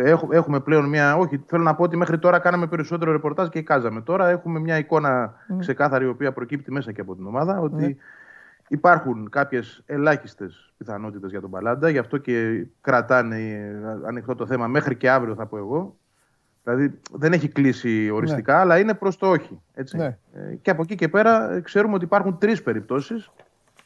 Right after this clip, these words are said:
Speaker 2: μία εκ των οποίων θα επιλεγεί για να έχουμε τη μεταγραφή τη Δευτέρα. Εννοώ την ορισ-, οριστικοποίηση της με-, μεταγραφής τη Δευτέρα, με την παρουσίαση, με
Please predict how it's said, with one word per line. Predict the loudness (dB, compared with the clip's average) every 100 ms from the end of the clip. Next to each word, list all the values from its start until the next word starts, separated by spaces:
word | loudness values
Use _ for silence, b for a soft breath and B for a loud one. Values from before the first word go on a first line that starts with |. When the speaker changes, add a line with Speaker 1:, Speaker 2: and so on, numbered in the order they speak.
| _ _ _ _ _ _ -4
Speaker 2:
μία | 0
εκ | 2
των | 2
οποίων | 2 2 0
θα | 2
επιλεγεί | 2 4 2 2 0
για | 0
να | 0 -2 -2 -4 -4 -6 -6 -2
έχουμε | 0 2 2
τη |
μεταγραφή | 2 4 2 2
τη | 0
Δευτέρα. | 0 -2 -6 -8 _ _ _ _ _
Εννοώ | -4 0 2 2 2
την | 2
ορισ-, | 2 0 -6 -4
οριστικοποίηση | -4 -2 -2 0 2 2 -2
της | -4
με-, | 0 2 2
μεταγραφής | 2 2 2 0
τη | -2
Δευτέρα, | -2 2 4 4
με | 0
την | 0
παρουσίαση, | 0 0 0 0 2 0
με | -6 -6 -8 -10 -12 -14